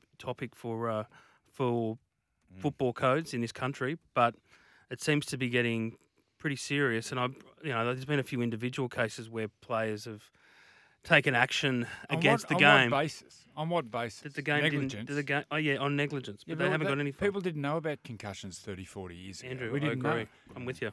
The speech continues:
Speaker 3: And how many concussions did they get before they played A F L or N R L as
Speaker 1: Mm.
Speaker 3: a kid? How much piss they used to drink?
Speaker 2: Yeah.
Speaker 3: You know,
Speaker 2: Well,
Speaker 3: is,
Speaker 2: you
Speaker 3: is
Speaker 2: don't,
Speaker 3: it,
Speaker 2: you,
Speaker 3: is it
Speaker 2: yeah.
Speaker 3: hereditary? Is there stuff in the family?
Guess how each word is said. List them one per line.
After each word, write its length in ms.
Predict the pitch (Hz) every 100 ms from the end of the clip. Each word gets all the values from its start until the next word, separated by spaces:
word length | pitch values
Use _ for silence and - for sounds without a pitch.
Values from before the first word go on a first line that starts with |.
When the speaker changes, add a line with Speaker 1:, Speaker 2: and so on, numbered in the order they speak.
| -
Speaker 3:
And 120 | 139
how 100 | 151
many 160 | 180 180
concussions 600 | - 139 131 139 - 120
did 140 | 127 120
they 160 | 117
get 300 | 110 120 -
before 320 | 110 101 120
they 120 | 107 104
played 400 | - 120 147 143
A 200 | 107 92
F 180 | -
L 120 | 95 87
or 240 | 92 90
N 100 | 95
R 260 | 90 85 82
L 140 | 87 117
as 120 | 123 104
Speaker 1:
Mm. 40 |
Speaker 3:
a 20 |
kid? 280 | 85 143 151 - _ _ _ _ 151
How 60 |
much 260 | 156 143 -
piss 260 | 156 -
they 180 | - 127
used 200 | 107 -
to 60 | 90
drink? 240 | 85 85 _ 78
Speaker 2:
Yeah. 80 | 78 71 _ _ _ _ _ -
Speaker 3:
You 80 | 131
know, 80 | 107
Speaker 2:
Well, 80 | 120
Speaker 3:
is, 120 | 90
Speaker 2:
you 100 | 113
Speaker 3:
is 60 | 131
Speaker 2:
don't, 120 | 107
Speaker 3:
it, 100 | 95 95
Speaker 2:
you, 100 | 107
Speaker 3:
is 120 | 135
it 100 | 127
Speaker 2:
yeah. 200 | 101 95
Speaker 3:
hereditary? 480 | 151 175 - 107 98
Is 80 | 113
there 80 |
stuff 300 | 101 - 110
in 80 | 113
the 80 | 110
family? 380 | - 139 151